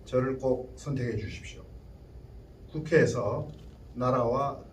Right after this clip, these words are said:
대구 살리기의 실효성을 최고로 높이겠습니다. 그동안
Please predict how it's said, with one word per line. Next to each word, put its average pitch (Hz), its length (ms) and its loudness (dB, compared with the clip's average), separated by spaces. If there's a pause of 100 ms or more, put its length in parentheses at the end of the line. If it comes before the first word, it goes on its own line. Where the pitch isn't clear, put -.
대구 135 540 0
살리기의 123 880 -2 (260)
실효성을 117 640 0 (420)
최고로 160 460 6
높이겠습니다. 104 680 -4 (1160)
그동안 127 580 2